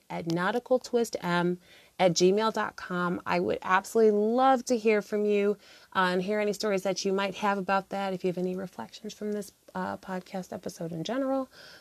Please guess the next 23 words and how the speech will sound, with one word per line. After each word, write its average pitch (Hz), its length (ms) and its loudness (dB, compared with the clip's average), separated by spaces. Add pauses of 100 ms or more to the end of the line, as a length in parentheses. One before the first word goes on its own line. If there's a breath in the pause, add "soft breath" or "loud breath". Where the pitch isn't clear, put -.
(140 loud breath)
uh, 175 280 4
I 175 180 0
am 170 240 -2
here. 233 500 0 (500 loud breath)
And, 170 520 0
um, 175 640 0 (100)
I 208 160 2
will 262 160 4
be 262 140 0
back 214 420 -4 (140)
with 196 360 -4
another 190 840 -2
episode 196 520 -6
soon. 240 360 -2
But 185 160 -2
in 175 100 4
the 175 80 2
meantime, 185 480 0
I 160 40 -6
hope - 300 -6
you 185 120 0
take - 260 -2
care, 240 400 2